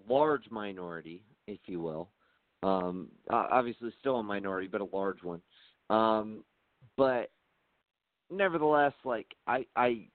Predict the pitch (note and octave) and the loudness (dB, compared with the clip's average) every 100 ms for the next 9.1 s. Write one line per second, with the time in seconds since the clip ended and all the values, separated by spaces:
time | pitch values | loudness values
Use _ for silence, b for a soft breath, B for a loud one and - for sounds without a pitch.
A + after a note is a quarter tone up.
0 | _ _ _ _ _ _ - - b b | _ _ _ _ _ _ -20 -20 b b
1 | b - D3+ D3+ A3 G3 G3 D#3+ C3+ C3 | b 0 0 2 0 0 0 2 4 4
2 | B2+ C3 B2 A#2 A2+ G#2 - A2+ - A#2+ | 2 -6 -4 0 2 2 -2 -6 -4 -6
3 | - A#2 A#2 - _ _ _ C#3 C#3 - | -6 -2 -2 -2 _ _ _ 0 0 0
4 | D#3+ D3 - C3+ A#2+ G2+ - G#2 F#2+ F#2 | 0 0 0 -4 -2 -4 2 2 2 -2
5 | F#2+ G2 F2 F#2+ G2 A2 G2+ - G2+ F#2 | -6 -10 -20 -6 2 2 2 2 2 2
6 | F2+ E2 F2 - _ _ _ _ - G2 | -4 -6 -8 -10 _ _ _ _ -8 0
7 | G#2 F#2+ G2 F#2 _ _ A2+ G#2 _ - | 2 2 -2 -4 _ _ 0 0 _ -6
8 | G#2+ - C3 A#2 - A#2 - - A2 G#2+ | -4 0 0 0 -2 -4 -4 -2 2 2